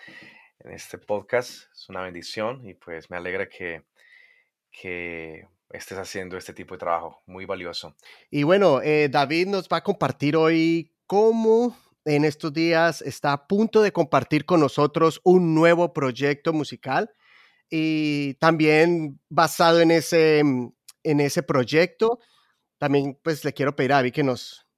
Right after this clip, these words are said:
Speaker 2: nos comente un poco sobre una reflexión bíblica, so-, una reflexión espiritual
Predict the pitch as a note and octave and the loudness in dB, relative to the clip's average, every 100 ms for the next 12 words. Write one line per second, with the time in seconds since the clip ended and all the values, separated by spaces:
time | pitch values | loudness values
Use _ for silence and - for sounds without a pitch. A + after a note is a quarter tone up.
0 | - E3+ - E3+ G3 G3+ F#3+ F#3+ F3 D3 | -10 -8 -4 -2 -2 -4 -4 -4 -2 -2
1 | D3+ E3+ D#3 C3+ - B2+ B2+ D#3+ C#3+ D3 | 0 -2 -4 -8 -6 -4 -4 -4 -4 -6
2 | D#3+ D3 - B2 B2 B2 A#2+ _ _ D3 | -6 -8 -6 -8 -8 -10 -14 _ _ -4
3 | E3+ D3 D3 - D3 D3+ C#3+ B2 - B2+ | -4 -4 -8 -6 -6 -6 -8 -6 -2 0
4 | C#3 C#3 | 0 -4